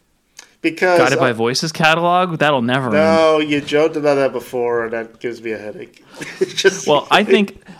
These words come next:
Speaker 2: I think that, like, eventually this year, it sounds like there's gonna be another song that we're gonna need to
Speaker 1: Yes, called Now
Speaker 2: consider
Speaker 1: and
Speaker 2: here.
Speaker 1: Then, and, uh, maybe that'll be our next episode. Um, and the thing is about the Beatles,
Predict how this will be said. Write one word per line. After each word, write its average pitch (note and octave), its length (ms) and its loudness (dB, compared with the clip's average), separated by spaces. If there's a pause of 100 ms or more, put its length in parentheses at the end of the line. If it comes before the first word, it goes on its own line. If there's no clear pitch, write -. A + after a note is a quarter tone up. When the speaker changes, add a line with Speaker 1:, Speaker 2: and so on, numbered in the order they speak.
(140)
Speaker 2:
I F#3 60 2
think C4+ 180 0
that, F3+ 220 -2 (200)
like, - 240 -2
eventually E3 640 0
this C3 280 -4
year, C3 320 0
it A2+ 120 -8
sounds C3 260 -4
like B2+ 160 -6
there's A#2 180 -6
gonna B2 240 -4
be G#2+ 520 -8
another A2 440 -6
song - 500 -8 (440)
that - 180 -6
we're A2 120 -8
gonna G#2+ 260 -6
need G#2+ 240 -8
to G#2+ 120 -6
Speaker 1:
Yes, C3 380 0
called C#3 300 -2
Now C#3 220 2
Speaker 2:
consider - 20 0 (400)
Speaker 1:
and C3+ 120 -8
Speaker 2:
here. C#3+ 60 -14
Speaker 1:
Then, B2+ 280 -4
and, A#2 100 -10
uh, A#2 380 -2 (400)
maybe B2 440 -2
that'll A2+ 220 -2
be B2 160 -2
our A2+ 160 -4
next A2 260 -8
episode. C3 640 -2 (800)
Um, A#2+ 580 -2 (380)
and F3 260 -2
the E3+ 80 -2
thing A3+ 240 2
is F3+ 220 2
about D3 420 2
the C3+ 80 -8
Beatles, C#3 420 -2